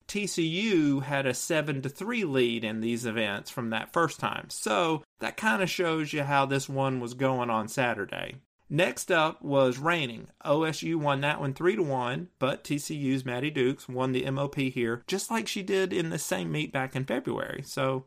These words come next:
you know, you gotta appreciate the little victories, especially when you don't get the big victories,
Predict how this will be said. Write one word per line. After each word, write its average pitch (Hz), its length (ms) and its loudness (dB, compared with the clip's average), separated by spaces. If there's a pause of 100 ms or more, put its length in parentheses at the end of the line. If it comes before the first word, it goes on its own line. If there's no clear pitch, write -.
(140)
you 269 160 -6
know, 185 100 -2
you 160 160 -2
gotta 165 280 0
appreciate 143 460 -2
the 131 60 -4
little 139 220 0
victories, 113 560 -4 (220)
especially 175 400 0
when 147 160 0
you 139 80 -2
don't 151 220 0
get 135 180 0
the 165 60 -2
big 175 260 0
victories, - 500 -8